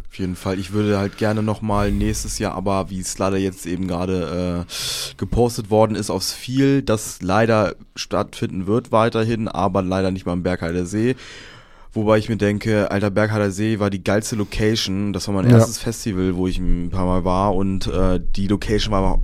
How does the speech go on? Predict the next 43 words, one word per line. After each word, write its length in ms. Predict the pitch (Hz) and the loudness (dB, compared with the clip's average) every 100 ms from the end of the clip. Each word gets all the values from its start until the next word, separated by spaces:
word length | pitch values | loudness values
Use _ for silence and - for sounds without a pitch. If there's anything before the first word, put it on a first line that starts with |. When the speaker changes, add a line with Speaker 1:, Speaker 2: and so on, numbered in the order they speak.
| - | 6
Speaker 1:
sensationell. 680 | 98 98 - 95 95 92 | 8 8 8 10 10 8
Dieser 80 | 90 | 6
Speaker 2:
Alter, 200 | 127 117 | 10 12
die 80 | 113 | 12
Speaker 1:
See. 280 | 117 104 101 - - - | 10 8 6 4 2 2
Speaker 2:
ich, 200 | 143 120 | 4 4
ich 200 | - 127 | 4 2
bin 180 | - 131 | 6 8
halt 260 | 131 117 - | 8 8 6
auch 300 | 127 - - | 4 4 0
kurz 200 | - 127 | 0 2
davor 240 | 120 120 | 4 2
zu 100 | 113 | 2
sagen, 300 | 117 117 117 | 4 4 4
fuck 320 | - 135 143 | 2 2 6
it, 260 | 147 156 180 - - - - | 6 6 0 -12 -20 -20 -14
scheiß 240 | - 139 131 | 2 4 6
aufs 160 | 127 | 2
Viel, 400 | - - 151 139 | 0 0 2 4
dann 160 | 131 120 | 6 8
gehen 120 | 120 | 8
wir 120 | 123 | 8
halt 140 | 117 - | 6 4
aufs 180 | 117 - | 2 4
Meld 360 | 113 120 113 | 8 8 8
oder 200 | - 113 | 6 2
Speaker 1:
Ja, 80 | 98 | 4
Speaker 2:
so. 120 | 104 | 4
Speaker 1:
wenn 80 | 104 | 4
das 180 | 92 - | 2 -2
da 80 | 92 | -4
auch 300 | 80 92 87 | -4 -4 -6
ist, 180 | 82 - | -8 -6
ja, 80 | |
Speaker 2:
Ja, 80 | 85 | 4
das 180 | 120 113 | 8 8
Speaker 1:
safe. 80 | 90 | 10
Speaker 2:
Meld 220 | 113 117 | 10 8
ist 80 | - | 6
auch 200 | 107 110 | 4 4
Bergheider 400 | - 107 117 104 | 4 4 4 2
Speaker 1:
Ja. 60 | 101 | 2
Speaker 2:
See. 220 | 104 | 2